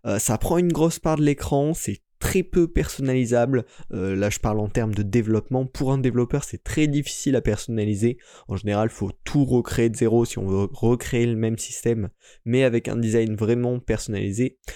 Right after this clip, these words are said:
Et c'est surtout difficile à intégrer au milieu d'autres champs. Euh, si vous avez un formulaire qui demande plusieurs informations, ce type de champ-là est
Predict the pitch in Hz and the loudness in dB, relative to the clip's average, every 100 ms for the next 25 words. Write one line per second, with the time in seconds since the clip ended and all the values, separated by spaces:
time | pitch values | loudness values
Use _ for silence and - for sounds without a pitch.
0 | - - 165 180 151 - - - 151 123 | -18 0 2 2 0 -2 -6 -2 -2 0
1 | 165 - 160 - 170 170 - 120 113 120 | -2 0 -2 0 0 0 2 0 0 -2
2 | 113 120 139 123 113 110 131 113 120 120 | 2 2 4 2 2 2 2 2 0 0
3 | 120 107 101 90 - - - 104 - - | -2 -2 -6 -8 -14 -20 -14 -8 -6 -4
4 | 107 104 110 110 - 101 113 113 110 - | -2 0 0 -2 -2 -2 0 0 -2 -8
5 | 147 98 92 - 135 123 135 117 110 107 | -6 -6 -8 -2 0 2 2 2 -2 -4
6 | 98 98 147 147 - - - - - 160 | -4 -4 -6 -6 -10 -20 -10 -4 0 0
7 | - 151 135 - 135 156 160 147 | -2 -2 -2 -2 -2 0 0 -2